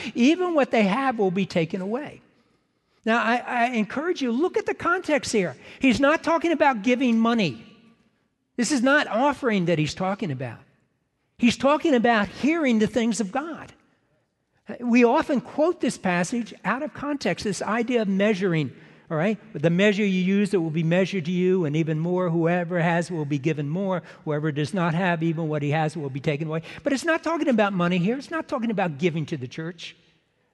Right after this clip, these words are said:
It's talking about listening to God's word and using it.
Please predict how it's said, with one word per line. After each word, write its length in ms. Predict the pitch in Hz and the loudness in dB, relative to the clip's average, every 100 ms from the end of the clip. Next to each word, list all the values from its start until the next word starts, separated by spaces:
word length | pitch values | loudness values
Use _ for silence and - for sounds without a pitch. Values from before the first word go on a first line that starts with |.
| _ _ _ - | _ _ _ -6
It's 140 | - | -4
talking 320 | - 311 349 254 | 0 0 2 2
about 300 | 233 196 190 | 4 2 0
listening 520 | 240 339 359 320 294 | 0 2 2 2 2
to 100 | 262 | 0
God's 340 | 233 240 180 | 2 2 0
word 580 | 175 247 415 175 160 175 - - - - | -2 -2 0 0 -2 -8 -14 -20 -12 -2
and 220 | 233 240 | 0 2
using 400 | 311 320 277 175 | 2 2 0 0
it. 160 | 123 | -2